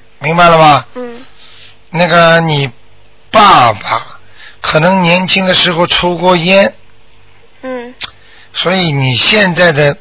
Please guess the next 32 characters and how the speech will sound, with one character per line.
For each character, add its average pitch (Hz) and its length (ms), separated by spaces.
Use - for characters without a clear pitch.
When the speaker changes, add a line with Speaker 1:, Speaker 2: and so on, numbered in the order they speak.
Speaker 1:
身 202 300
体 175 180
里 139 160
边 143 240
有 147 160
点 139 320
二 185 200
手 123 200
烟 156 160
的 170 100
感 110 240
觉。 - 240
Speaker 2:
嗯， 247 300
嗯。 - 300
Speaker 1:
明 160 180
白 175 140
了 160 100
吗？ 147 380
Speaker 2:
嗯。 254 340
Speaker 1:
身 202 240
体 190 80
比 156 100
较 143 140
虚， 165 380
嗯。 107 240
Speaker 2:
嗯。 240 260
Speaker 1:
嗯。 117 300
Speaker 2:
那 320 180
个， 294 260
我 262 80
想 277 160
问 285 120